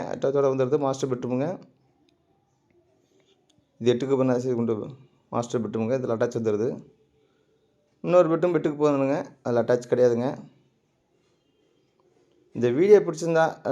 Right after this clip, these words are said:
லைக் பண்ணுங்க, ஷேர் பண்ணுங்க, கமெண்ட் பண்ணுங்க.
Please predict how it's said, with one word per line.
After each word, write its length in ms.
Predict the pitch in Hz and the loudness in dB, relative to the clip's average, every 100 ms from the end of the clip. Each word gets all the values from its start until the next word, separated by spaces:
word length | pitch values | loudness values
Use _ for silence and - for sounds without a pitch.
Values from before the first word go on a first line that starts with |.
| 131 | 4
லைக் 260 | 135 156 - | 4 2 2
பண்ணுங்க, 340 | 156 156 151 156 | 0 2 2 0
ஷேர் 380 | 151 143 143 - | 2 2 2 -2
பண்ணுங்க, 320 | 139 139 135 135 | -2 0 -2 -2
கமெண்ட் 360 | 127 131 139 | -2 0 -2
பண்ணுங்க. 260 | 135 127 120 | -2 -2 -2